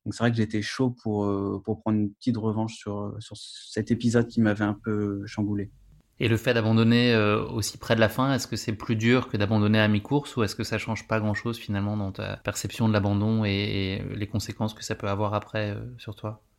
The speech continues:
Speaker 1: Je pense que c'est plus dur parce que, surtout avec le recul, où tu te dis, il me restait que dix kilomètres à faire, et j'aurais même pu les faire en marchant parce que à Belle-Île, j'étais assez large au niveau de la barrière horaire.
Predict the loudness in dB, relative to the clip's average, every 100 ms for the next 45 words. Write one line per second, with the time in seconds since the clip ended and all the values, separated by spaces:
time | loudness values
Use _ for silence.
0 | _ -20 2 4 4 2 2 2 2 0
1 | 2 2 2 -2 -8 -6 -10 -6 -6 2
2 | 4 4 2 0 -2 -4 -4 -4 -6 _
3 | _ _ _ -6 -6 -4 -6 -4 2 4
4 | 6 4 2 -2 -2 0 0 -2 -2 2
5 | 4 4 2 -4 0 0 2 0 -2 -4
6 | 0 4 6 8 6 4 0 2 2 2
7 | 2 2 0 -4 -4 -6 -6 -6 -6 -10
8 | _ _ _ _ -8 -2 2 4 4 2
9 | -2 -4 -2 0 2 2 2 2 2 2
10 | 0 0 -2 -2 -2 -2 -2 -4